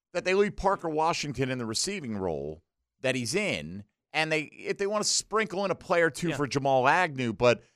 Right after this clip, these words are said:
Speaker 1: let him alleviate Parker Washington's need to do double duty.
Speaker 2: Yeah.
Speaker 1: Focus on the return game. I, I just felt like it, I, it feels like Agnew's such a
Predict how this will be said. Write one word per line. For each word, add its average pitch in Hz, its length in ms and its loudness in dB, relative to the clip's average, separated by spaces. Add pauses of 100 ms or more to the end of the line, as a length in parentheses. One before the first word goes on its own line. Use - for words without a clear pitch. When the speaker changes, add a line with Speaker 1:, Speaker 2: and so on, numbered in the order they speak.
(140)
Speaker 1:
let 175 260 6
him 208 520 0
alleviate 160 760 2 (340)
Parker 156 340 2
Washington's 131 720 2
need 127 300 -2
to 110 60 0
do 113 200 0
double 123 380 4
duty. 127 560 2
Speaker 2:
Yeah. 135 160 -6 (260)
Speaker 1:
Focus 190 420 4
on 170 140 2
the 156 80 -2
return 143 480 -2
game. 131 460 0 (460)
I, 131 200 0
I 175 40 4
just 185 280 -6
felt 233 240 -2
like 160 180 -2
it, 180 180 -2
I, 185 100 2
it - 80 -6 (120)
feels 277 240 -2
like 220 260 -2
Agnew's 170 440 2
such - 240 0
a 120 80 -8